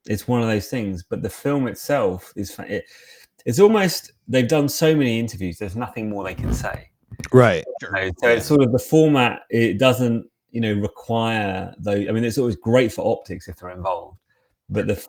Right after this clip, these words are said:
Speaker 1: the f-, the film hasn't suffered for that, for their lack of involvement. It's still,
Speaker 3: Sure.
Speaker 1: you know, um, I'm still very excited about it. But there's something about Rob Bottin where I feel that people should get their flowers,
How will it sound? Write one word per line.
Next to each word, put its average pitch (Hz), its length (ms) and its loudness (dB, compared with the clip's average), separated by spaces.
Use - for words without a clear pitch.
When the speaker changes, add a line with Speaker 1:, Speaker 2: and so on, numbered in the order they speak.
Speaker 1:
the 107 80 -4
f-, - 240 -10
the 107 80 -6
film 123 340 2
hasn't 104 400 -8
suffered 95 480 -4
for - 140 -6
that, 95 180 -6
for - 160 -6
their 95 160 -4
lack 98 340 -2
of 90 80 -6
involvement. 87 580 -8
It's - 160 -14
still, 95 500 0
Speaker 3:
Sure. 139 180 -8
Speaker 1:
you 95 100 -6
know, 92 520 -8
um, 95 280 -6
I'm 92 80 -8
still - 260 -12
very 101 260 2
excited - 460 -8
about 95 240 -8
it. - 140 -10
But 113 100 -2
there's 110 120 0
something 190 240 2
about 160 160 4
Rob 135 180 2
Bottin 110 600 -2
where 107 480 -2
I 131 120 4
feel 139 260 2
that 107 160 0
people 117 280 0
should 101 180 -4
get 92 160 0
their 95 120 -6
flowers, 95 680 -6